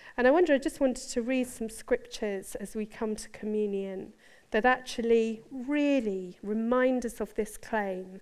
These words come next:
that Jesus is God, that he is the deity, the completion, if you like, of the Trinity,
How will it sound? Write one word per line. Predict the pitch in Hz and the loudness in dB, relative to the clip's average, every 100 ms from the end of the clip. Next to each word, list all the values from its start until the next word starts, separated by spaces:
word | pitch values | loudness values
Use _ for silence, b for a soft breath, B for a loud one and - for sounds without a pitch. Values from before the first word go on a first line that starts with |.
| B B B - | B B B -6
that | - - | -6 -4
Jesus | 233 226 220 214 - | -2 -2 -2 -4 -4
is | 240 240 233 | -2 -2 -2
God, | - 196 190 - - - | -4 -4 -4 -10 -14 -8
that | - 190 | -6 -6
he | - 220 214 | -4 -2 2
is | 202 202 - | 0 -2 -8
the | 202 | -4
deity, | - 226 214 - 208 - - B B B B B B - | 2 2 0 -4 -6 -8 -12 B B B B B B -10
the | 208 | -8
completion, | - 208 - 254 240 - 233 | -4 -6 -2 0 0 -2 -4
if | 220 | -4
you | 226 | -4
like, | 220 208 - | -4 -4 -8
of | - | -12
the | |
Trinity, | 208 - 208 190 - - 107 143 | -10 -8 -8 -8 -10 -10 -10 -12